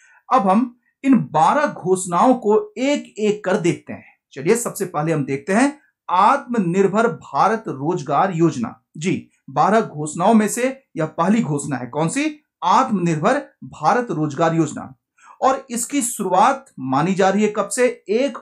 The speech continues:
अक्टूबर दो हज़ार बीस से। इसका उद्देश्य क्या है? इसका उद्देश्य है ज्यादा से ज्यादा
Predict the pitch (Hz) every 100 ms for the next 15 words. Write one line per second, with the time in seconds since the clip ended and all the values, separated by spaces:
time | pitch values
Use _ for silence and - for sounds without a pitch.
0 | 180 185 - 220 143 190 151 185 156 135
1 | - 196 165 - - - _ _ _ _
2 | - 226 - 247 - 180 220 233 - -
3 | - - _ _ - 147 - 143 156 131
4 | 226 240 180 147 180 - _ _ 131 -
5 | 196 202 208 247 254 247 220 220 160 143
6 | 175 185 202 202